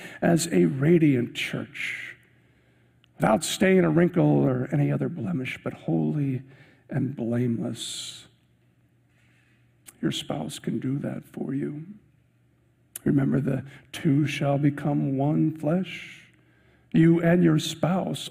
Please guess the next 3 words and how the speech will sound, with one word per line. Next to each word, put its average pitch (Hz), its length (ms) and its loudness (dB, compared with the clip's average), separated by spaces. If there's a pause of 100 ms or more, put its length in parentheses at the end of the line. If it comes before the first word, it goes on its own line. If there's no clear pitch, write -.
are 139 440 -4 (140)
one 143 720 0 (240)
body. 165 720 -2